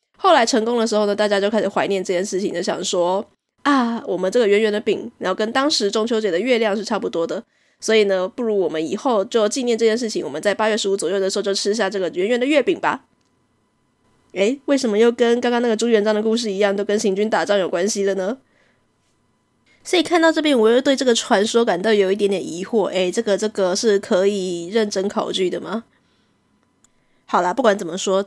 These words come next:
至少就是知道说，在八月十五，大家已经开始有把八月十五当成中秋，把它当成是一个稍微重要一点的节了。可是真正开始人们有意识说，我们大，中秋节是一个比较重要的节日，要大肆庆祝，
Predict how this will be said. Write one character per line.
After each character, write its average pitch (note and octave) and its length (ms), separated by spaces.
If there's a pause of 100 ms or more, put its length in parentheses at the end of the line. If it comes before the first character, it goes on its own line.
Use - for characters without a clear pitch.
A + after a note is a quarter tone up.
至 C4 240
少 F3+ 320
就 A3 160
是 A3+ 140
知 F#3+ 160
道 F#3 200
说， F3 300
在 G3+ 140
八 G3+ 180
月 G#3+ 100
十 F3+ 200
五， F3 120
大 G3+ 140
家 G3+ 100
已 F3+ 60
经 G3 140
开 G#3 140
始 G#3 140
有 F3 120
把 E3+ 120
八 G3+ 140
月 G#3 80
十 F3+ 140
五 E3 100
当 F3 180
成 E3 160
中 E3 200
秋， F#3+ 120
把 C#3+ 100
它 D#3+ 60
当 F3+ 140
成 F3+ 160
是 F#3 100
一 F3+ 80
个 E3+ 140
稍 D4+ 160
微 A#3 100
重 B3+ 160
要 A#3 140
一 A3+ 60
点 D3 120
的 G2+ 80
节 - 260
了。 - 120 (1300)
可 - 80
是 D4+ 140
真 F4+ 260
正 F4 200
开 D4+ 220
始 A3 240
人 F#3+ 120
们 G#3+ 180
有 E3+ 140
意 A3+ 200
识 A3 200
说， G#3+ 180
我 F#3+ 60
们 E3+ 120
大， A#3 260
中 C#4 180
秋 D4+ 80
节 A3 140
是 B3+ 100
一 C4 80
个 A3 180
比 G3 80
较 A3 120
重 D#4 160
要 D#4 100
的 C4 100
节 A3+ 160
日， B3 100
要 A#3+ 140
大 B3 240
肆 B3+ 160
庆 A#3+ 220
祝， A#3 300